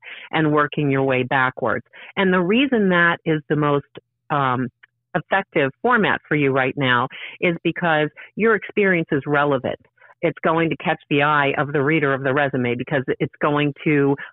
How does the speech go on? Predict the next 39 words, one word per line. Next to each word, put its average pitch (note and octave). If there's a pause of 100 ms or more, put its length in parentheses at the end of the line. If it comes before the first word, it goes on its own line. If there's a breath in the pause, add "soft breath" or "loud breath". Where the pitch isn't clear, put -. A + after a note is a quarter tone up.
(160)
highlight G3
the C#3
things C3+
that C3+
they're C#3+
looking C#3+
for A#2+
because C3
you've C#3
actually C3
done C#3
it. - (420 loud breath)
But F3+
if F#3
you're G3+
looking D4
to A3+
get F#3
back D3+
into G#3+
the G3
workforce F3
or D3+
if C#3+
you're D3+
looking G#3 (100)
to E3+
get D3+
into E3+
a C#3+ (140)
field F#3+
that, D3 (360 loud breath)
that's D3
new E3 (120)
for G#3
you, G3 (400 loud breath)
a D#3+ (180)
functional A3
resume D3+